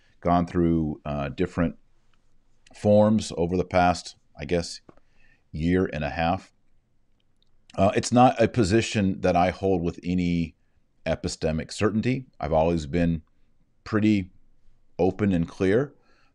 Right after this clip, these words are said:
that I recognize Francis as Pope. I say putative Pope.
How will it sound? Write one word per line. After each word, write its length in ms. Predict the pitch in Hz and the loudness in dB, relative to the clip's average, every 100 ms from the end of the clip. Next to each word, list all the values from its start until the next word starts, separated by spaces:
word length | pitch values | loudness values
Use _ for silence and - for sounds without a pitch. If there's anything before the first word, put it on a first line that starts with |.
| - | -4
that 120 | - | 0
I 100 | 85 | 2
recognize 680 | 85 87 90 92 87 85 85 | 2 0 -2 -2 0 0 -4
Francis 460 | - 76 76 76 | -6 -6 -6 -10
as 260 | - 73 80 | -10 -8 -10
Pope. 340 | - 104 80 - | 0 2 2 -2
I 80 | 82 | -12
say 200 | - 78 | -6 -8
putative 500 | - - 104 98 87 | -4 0 2 2 -2
Pope. 300 | - 82 - | 0 -2 -2